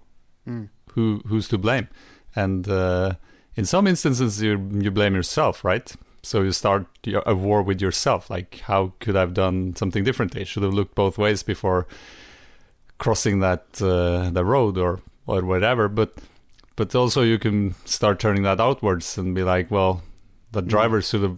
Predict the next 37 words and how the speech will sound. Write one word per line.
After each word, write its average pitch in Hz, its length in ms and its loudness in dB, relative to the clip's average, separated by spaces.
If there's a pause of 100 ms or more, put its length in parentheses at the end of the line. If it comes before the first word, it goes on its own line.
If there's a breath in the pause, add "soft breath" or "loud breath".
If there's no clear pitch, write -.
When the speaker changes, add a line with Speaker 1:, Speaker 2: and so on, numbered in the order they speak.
Speaker 2:
should 104 160 -4
have 90 120 -6
seen 147 280 0
me. 92 220 0
I, 92 280 -6
I - 20 0
was, 92 580 -6 (640)
it 131 60 -12
was 104 180 -8
like, 92 200 -4
um, 90 500 -4 (880 loud breath)
uh, 90 520 -2 (300)
crossing 123 360 0
there, 90 180 2
so 90 340 0 (480)
I 98 80 0
was 98 180 0
in 95 120 0
my 92 180 2
right 101 360 0
of 90 120 -4
way, 98 280 4
and, 90 280 -2
and 95 180 -2
it 92 140 -4
was 90 140 -2
his 110 200 0
Speaker 1:
Yeah. 98 60 -10
Speaker 2:
fault, 101 340 2
and, 92 360 -2
and 90 440 -6
car 104 300 2
Speaker 1:
Yeah. 101 80 -4
Speaker 2:
drivers 98 400 0
are 92 120 2
evil," 92 340 -2
and, 92 200 -4